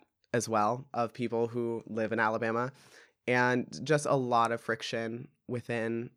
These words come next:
like, the, our relationship and stuff. And it got to the point where we had just, like, cut ties completely with each other. We weren't talking. And then he got really, really sick. And that, this was, like, two years ago, like, a year before he actually passed.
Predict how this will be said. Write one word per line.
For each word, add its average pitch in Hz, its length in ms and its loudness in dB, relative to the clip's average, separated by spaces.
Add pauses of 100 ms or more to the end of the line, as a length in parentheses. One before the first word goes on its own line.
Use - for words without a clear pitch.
(100)
like, 117 300 -4 (140)
the, 110 240 -2 (400)
our 120 160 6
relationship 117 800 -4 (260)
and 117 160 -6
stuff. 117 240 -4 (480)
And 123 360 2
it 127 200 2
got 127 180 4
to 127 60 -10
the 120 60 -4
point 117 240 -6
where 113 100 -4
we 113 120 -4
had 110 100 -2
just, 107 220 -8
like, 104 140 -8
cut 107 200 -8
ties 104 240 -6
completely 104 400 -8
with 101 200 -8
each 107 140 -8
other. 104 260 -4
We 104 80 -2
weren't 104 220 -2
talking. 110 540 -2 (280)
And 123 100 -2
then 135 100 4
he 160 80 2
got 151 240 4
really, 123 180 0
really 113 180 -2
sick. - 420 -4
And 110 480 -8
that, - 220 0
this 123 180 -6
was, - 160 -14
like, - 340 -12 (580)
two 127 160 -2
years 110 280 0
ago, 95 160 -6
like, 98 180 -6
a 110 60 -6
year 113 200 0
before 107 320 -2
he 113 100 -6
actually 98 300 -6
passed. - 420 -12